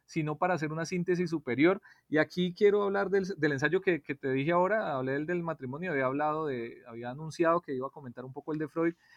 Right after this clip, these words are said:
y es cuando hables el ensayo sobre Freud. El ensayo sobre Freud, Freud es de una gran belleza, porque muestra cómo Freud se mete al reino de las tinieblas para tratar de llevar la luz de la razón también a la, a la oscuridad del sueño y del inconsciente. Y él dice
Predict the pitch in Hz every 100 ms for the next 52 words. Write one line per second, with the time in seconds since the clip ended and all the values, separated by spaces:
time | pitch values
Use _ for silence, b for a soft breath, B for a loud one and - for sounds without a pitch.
0 | - - 143 202 196 185 180 190 165 147
1 | 160 175 151 117 190 202 139 123 143 196
2 | 196 175 135 147 151 175 - - 147 170
3 | 180 175 180 180 170 175 170 170 165 165
4 | 190 _ _ _ _ _ - - 160 156
5 | 165 156 160 - 202 - 208 208 190 208
6 | 196 196 208 _ _ _ - - _ _
7 | - 180 160 185 190 220 214 208 208 208
8 | 208 196 190 147 151 170 190 214 - 175
9 | 156 135 123 160 185 240 165 139 160 190
10 | 202 131 143 139 147 170 170 180 165 180
11 | 170 131 117 139 139 156 156 165 175 180
12 | 165 135 135 127 131 - 143 127 127 131
13 | 151 - 165 165 156 147 139 113 113 165
14 | 165 135 120 127 151 160 180